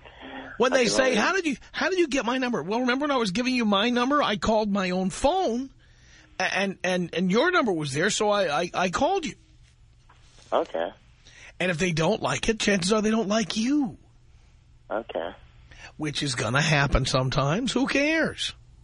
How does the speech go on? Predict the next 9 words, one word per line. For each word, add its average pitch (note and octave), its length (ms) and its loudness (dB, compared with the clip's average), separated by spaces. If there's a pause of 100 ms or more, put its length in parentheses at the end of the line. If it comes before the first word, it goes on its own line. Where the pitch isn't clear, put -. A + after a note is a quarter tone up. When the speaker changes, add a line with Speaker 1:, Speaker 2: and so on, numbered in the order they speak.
(180)
Speaker 2:
<laughs> G2+ 80 -6 (960)
Yes, E2+ 260 4
sir. D#2 220 -2 (1300)
Speaker 1:
Don't F3+ 200 0
worry A3 140 4
about A3 240 0
being G#3 240 0
rejected. D#3 580 -2 (1300)
Speaker 2:
Okay. G#2 420 -6